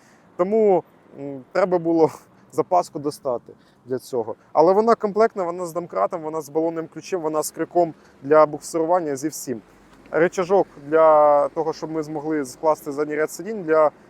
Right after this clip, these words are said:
перевезення негабаритних грузів, він у нас тут також є. Парктроніки також бачимо. І роздільний вихлоп, причому він справжній, я бачу, він у нас іменно виходить.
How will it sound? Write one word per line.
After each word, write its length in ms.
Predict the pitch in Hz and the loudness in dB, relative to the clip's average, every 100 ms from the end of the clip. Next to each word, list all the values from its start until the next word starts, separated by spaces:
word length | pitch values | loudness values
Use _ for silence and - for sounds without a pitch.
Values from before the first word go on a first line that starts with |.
| _ | _
перевезення 480 | 156 160 165 151 156 | -2 2 2 0 -4
негабаритних 580 | 156 160 156 156 147 147 | -4 -6 -10 -12 -14 -14
грузів, 320 | 151 135 131 | -12 -12 -12
він 80 | 156 | -12
у 40 | |
нас 140 | 151 - | -12 -14
тут 120 | 151 | -14
також 400 | 147 151 - - | -12 -10 -10 -6
є. 140 | 110 - - - _ _ _ _ _ | -8 -8 -20 -20 _ _ _ _ _
Парктроніки 720 | - 160 147 220 208 - 185 - | -4 -4 0 -2 -2 -6 -10 -8
також 280 | 170 - 160 | -8 -4 -4
бачимо. 580 | 151 170 165 - 156 156 - | 0 0 0 -4 -10 -12 -12
І 260 | 202 202 175 147 | -6 -4 -4 0
роздільний 500 | 165 147 185 185 165 | 0 0 0 0 0
вихлоп, 380 | 156 226 202 160 | 0 0 0 -2
причому 400 | 147 - 160 147 | -6 -6 -4 -2
він 140 | 156 | -2
справжній, 560 | 147 - 190 214 196 196 | -4 0 4 4 4 0
я 120 | 185 | 0
бачу, 420 | 170 190 185 - 156 | 0 0 0 -2 -6
він 180 | 170 | -6
у 80 | 156 | -6
нас 320 | 143 165 - | -4 -6 -6
іменно 260 | 156 151 143 | -6 -6 -6
виходить. 500 | 131 - 143 123 113 | -8 -8 -6 -4 -6